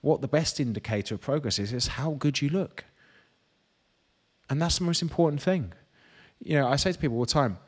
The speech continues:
if you looked better but were ten, w-, was, I don't know, five pounds heavier, but you look better, actually visually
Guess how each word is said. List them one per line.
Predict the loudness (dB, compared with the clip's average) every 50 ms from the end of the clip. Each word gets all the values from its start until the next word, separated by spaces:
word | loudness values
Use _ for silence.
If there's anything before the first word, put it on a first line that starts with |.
| _ _ -20 -20 -20 _ _
if | -2 -2 0
you | 0 0 4
looked | 4 4 4 4 0 2 6
better | 8 8 8 6 2 2 0 0 0 0
but | -2 -2 -2 -2
were | -2 -2 -2
ten, | -2 0 0 0 0 0 -4 -6
w-, | -4 -4 -4 -2 0
was, | 0 0 0 0 -2 0
I | 2
don't | 2 2
know, | 2
five | 0 0 0 0 0 0 -2
pounds | -4 -4 -2 -2 -2 0 2
heavier, | 2 2 2 2 -2 -4 -6 -10 -14 _ _ _ _ _ _ _ _ _ _
but | 4 6
you | 6 8 6
look | 6 6 6
better, | 6 4 4 4 0 -4 -4 -6 -6 -12 -18 _ _ _ _ _ _ _ _
actually | -2 0 0 0 0 2
visually | 2 2 2 2 0 -2 -2 -4 -4 -8 -14